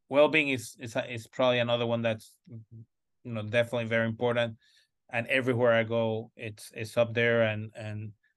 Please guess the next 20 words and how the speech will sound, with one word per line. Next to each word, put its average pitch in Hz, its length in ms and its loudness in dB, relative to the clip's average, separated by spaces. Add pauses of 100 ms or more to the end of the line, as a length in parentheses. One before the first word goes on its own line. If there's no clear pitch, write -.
(240)
and 113 140 -6
it's 104 140 -6 (160)
one 117 180 -4
of 113 80 -2
the 110 100 -4
main 113 280 -2
topics 117 320 0
of 113 160 0
discussion. 120 760 0
And, 110 200 -14 (600)
well, 147 200 2
we're 156 160 2
doing 180 240 0
much 151 260 0
better, 117 320 4
but 117 240 -2
I, 117 160 -2
but 127 160 -4
I 123 80 0
think 135 320 -4